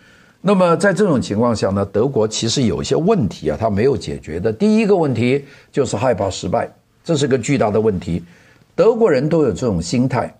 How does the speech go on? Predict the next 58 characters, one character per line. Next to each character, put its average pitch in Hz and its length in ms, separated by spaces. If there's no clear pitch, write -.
他 233 160
们 247 100
在 196 140
日 240 300
常 113 240
生 131 180
活 143 80
中 135 180
做 151 220
事 107 160
呢， 101 140
也 92 380
怕 - 460
失 - 200
败， 101 320
所 202 180
以 165 120
呢， 110 260
情 104 400
愿 165 200
慢 156 320
一 101 80
点， 90 240
也 113 160
不 - 260
情 101 200
愿 104 180
快。 - 260
所 175 160
以 170 60
呢， 120 420
现 123 220
在 117 80
德 120 260
国 104 220
呢， 98 160
就 95 140
想 76 200
办 101 160
法， 85 260
呃， - 120
避 175 240
免 95 180
不 76 160
要 98 140
出 117 180
问 107 140
题。 85 260
而 131 120
中 247 320
国 107 180
呢， 117 120
从 - 160
来 156 100
没 185 100
有 151 120
做 175 260
过， 135 260